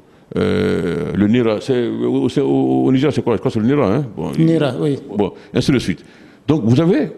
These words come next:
Speaker 1: une coopération au niveau bilatéral. En attendant,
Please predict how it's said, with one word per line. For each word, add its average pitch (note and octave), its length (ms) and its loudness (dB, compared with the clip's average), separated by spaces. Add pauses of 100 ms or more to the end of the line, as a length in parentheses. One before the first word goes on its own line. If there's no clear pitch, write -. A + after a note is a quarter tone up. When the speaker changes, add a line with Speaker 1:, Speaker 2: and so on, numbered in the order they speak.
(140)
Speaker 1:
une F#3 100 2
coopération C#3+ 480 0
au C3 60 2
niveau E3 180 2
bilatéral. F3 460 -2 (400)
En B2+ 80 0
attendant, D3 500 -2